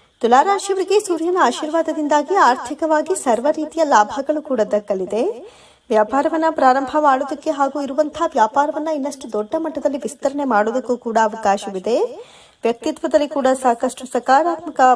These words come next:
ಬದಲಾವಣೆಗಳು ಮೂಡಿ ಬರೋದ್ರಿಂದಾಗಿ ಜನರಿಗೆ ನೀವು ಇನ್ನಷ್ಟು ಹತ್ತಿರವಾಗಲಿದ್ದೀರಿ.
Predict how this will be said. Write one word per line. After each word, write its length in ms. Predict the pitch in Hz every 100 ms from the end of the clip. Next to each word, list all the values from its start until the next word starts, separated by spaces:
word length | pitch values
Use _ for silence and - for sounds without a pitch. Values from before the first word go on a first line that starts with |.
| 254
ಬದಲಾವಣೆಗಳು 640 | - 208 277 320 302 262
ಮೂಡಿ 280 | 226 254 277
ಬರೋದ್ರಿಂದಾಗಿ 840 | 226 214 202 208 208 196 202 320
ಜನರಿಗೆ 480 | 403 359 349 349 359
ನೀವು 240 | 339 320 285
ಇನ್ನಷ್ಟು 360 | 277 294 -
ಹತ್ತಿರವಾಗಲಿದ್ದೀರಿ. 1300 | 285 285 - 359 269 208 214 185 - 196 247 403 269